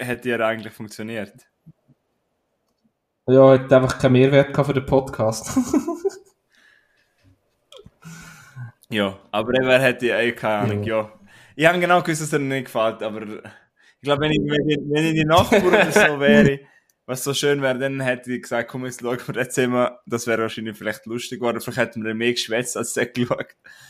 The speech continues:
Speaker 1: ich finde ihn gar nicht so schlecht, aber
Speaker 2: Ja.
Speaker 1: eben ist da ein Animationsfilm. Aber danke, dass du dich meiner
Speaker 2: Ja.
Speaker 1: Bestrafung gewagt hast. Vielleicht kannst du mich auch mal bestrafen.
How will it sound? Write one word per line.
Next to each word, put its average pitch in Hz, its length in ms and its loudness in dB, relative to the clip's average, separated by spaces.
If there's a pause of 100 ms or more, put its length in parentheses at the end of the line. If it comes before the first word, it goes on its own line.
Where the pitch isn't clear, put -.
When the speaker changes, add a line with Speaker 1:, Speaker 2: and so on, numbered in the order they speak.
(680)
Speaker 1:
ich 247 160 -2
finde 220 160 0
ihn 202 40 -2
gar 196 160 6
nicht 196 160 0
so 190 80 -6
schlecht, 143 360 0
aber 131 160 0
Speaker 2:
Ja. 139 80 2
Speaker 1:
eben 131 80 -2
ist 135 160 -8
da 127 100 -4
ein 123 60 -2
Animationsfilm. 113 1040 -6 (640)
Aber 139 280 2 (100)
danke, 180 300 4
dass 160 180 -2
du 160 120 2
dich 151 300 4
meiner 143 280 0
Speaker 2:
Ja. 131 580 4 (220)
Speaker 1:
Bestrafung 127 720 0 (480)
gewagt 143 420 0
hast. 135 140 -2
Vielleicht 135 240 -6
kannst 123 200 -6
du 127 60 -6
mich 117 160 -4
auch 123 120 0
mal 135 140 -4
bestrafen. 120 760 -6